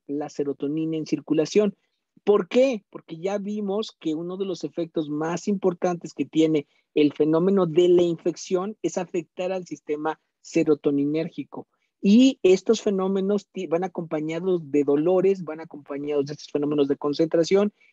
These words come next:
y, pues, obviamente hay que atenderlos, porque si no se atienden eficientemente, pueden generar secuelas de largo plazo, que dado que, por ejemplo, tú eres muy joven, puedes resolver por tu propia capacidad,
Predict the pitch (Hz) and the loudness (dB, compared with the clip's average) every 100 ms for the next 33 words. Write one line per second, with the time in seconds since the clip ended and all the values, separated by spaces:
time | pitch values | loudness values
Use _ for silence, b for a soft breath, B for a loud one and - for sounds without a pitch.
0 | _ 196 220 269 269 - 151 160 170 180 | _ 2 4 4 2 -2 0 0 0 0
1 | 160 151 - 196 - 156 160 - 185 175 | -2 -4 -2 -4 -2 -6 -4 -6 -6 -6
2 | 165 156 160 208 247 202 151 _ _ _ | -6 -4 -2 -2 -2 -4 -8 _ _ _
3 | - 151 160 - 160 185 202 247 - 208 | -8 -6 -8 -8 -8 -8 -6 -6 -6 -8
4 | 202 196 175 147 143 - 165 175 220 226 | -6 -4 -6 -8 -10 -8 -6 -2 0 2
5 | 240 185 160 170 220 _ _ - 160 170 | 2 -2 0 -2 -4 _ _ -4 0 0
6 | 190 196 202 170 156 170 - 170 175 180 | -2 -2 -2 -2 -2 -4 -8 -6 -4 -2
7 | 180 165 156 156 175 180 190 190 226 240 | -4 -4 -2 -2 -2 -4 -6 -6 -2 -2
8 | - - _ _ _ - 165 214 254 - | -2 -10 _ _ _ -8 -4 -2 -4 -6
9 | - 131 165 165 156 185 180 165 180 185 | -12 -14 -12 -10 -6 0 0 0 -6 -6
10 | 202 185 190 - 185 202 196 170 - 165 | -2 -2 -4 -6 -4 -2 -4 -6 -6 -6
11 | 156 180 190 _ - 170 - 165 - 180 | -4 -4 -6 _ -6 -6 -6 -10 -6 -4
12 | - 180 175 - 160 - 175 180 | -2 -2 -4 -6 -6 -2 -2 -2